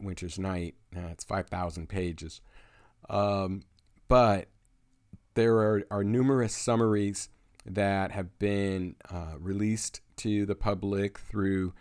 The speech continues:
the press and social media. Uh, I encourage you to go out and, you know, read the summaries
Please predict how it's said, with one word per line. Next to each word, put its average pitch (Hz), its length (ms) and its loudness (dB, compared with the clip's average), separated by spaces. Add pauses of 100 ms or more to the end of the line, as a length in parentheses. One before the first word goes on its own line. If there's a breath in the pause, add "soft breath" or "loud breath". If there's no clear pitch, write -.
(280 soft breath)
the 98 100 -4
press 104 400 0
and 95 100 -6
social 95 380 -4
media. 101 520 0 (340 loud breath)
Uh, 90 260 -6
I 104 100 -2
encourage 110 640 2
you 101 300 2 (580 soft breath)
to 107 160 -2
go 101 240 2
out 101 380 2
and, 92 640 -2 (240)
you 95 100 -8
know, 82 120 -8
read 113 460 0
the 104 100 -6
summaries 101 760 0